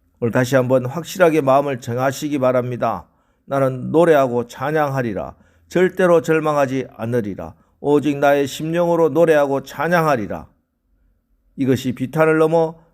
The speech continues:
찬양으로 나가는 첫 번째 비결입니다. 두 번째로 오늘 다윗은 새벽을 깨우기로 마음을 정했습니다. 지금 다윗은 사울의 창끝을 피해 굴 속에 숨어 불안한 나날을 보내고 있습니다.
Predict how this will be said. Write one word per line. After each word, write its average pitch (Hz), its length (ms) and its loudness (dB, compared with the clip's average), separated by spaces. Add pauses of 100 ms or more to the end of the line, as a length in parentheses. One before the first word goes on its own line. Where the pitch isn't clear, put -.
(100)
찬양으로 180 680 0
나가는 123 460 -2 (280)
첫 - 180 -20
번째 131 540 -4 (180)
비결입니다. 123 880 -4 (2000)
두 - 100 -10
번째로 147 440 4
오늘 131 260 -4
다윗은 113 800 -6 (300)
새벽을 156 640 -2
깨우기로 123 400 0
마음을 104 400 -4
정했습니다. 98 960 -10 (1300)
지금 135 200 -2
다윗은 131 440 0
사울의 123 420 -2
창끝을 123 640 -10
피해 110 360 -2
굴 107 220 -10
속에 139 320 -4
숨어 127 400 -6
불안한 143 480 -4
나날을 117 440 -2
보내고 110 380 -2
있습니다. - 680 -14